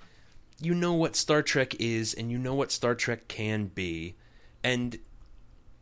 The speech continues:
I'm gonna leave it at that. I'm gonna leave it at that. If you want a more in-depth analysis of Star Trek that is hilarious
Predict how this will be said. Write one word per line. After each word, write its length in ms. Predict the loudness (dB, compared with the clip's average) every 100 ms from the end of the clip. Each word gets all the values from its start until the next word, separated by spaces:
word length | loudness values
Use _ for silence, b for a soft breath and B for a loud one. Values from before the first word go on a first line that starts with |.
| -6
I'm 80 | -2
gonna 140 | -2 -2
leave 220 | -4 -4
it 60 |
at 100 | -6
that. 200 | -8 -10 -14 -12
I'm 60 | -4
gonna 120 | -2
leave 120 | -2
it 40 | 0
at 40 |
that. 140 | -2 -4
If 140 | -4
you 100 | -2
want 140 | 0
a 40 | 0
more 180 | 0 0
in-depth 380 | 0 -2 -2
analysis 640 | -4 -2 -2 -4 -2 -2 -2
of 360 | -4 -6 -6 -14 B B B B B -14 -16 -20 -18 -18 -6
Star 340 | -4 0 0
Trek 560 | 0 -2 -2 -4 -8 -16 -20 -20 _
that 180 | -6 -4
is 180 | -4 -4
hilarious 960 | -4 0 2 2 2 0 0 -2 -2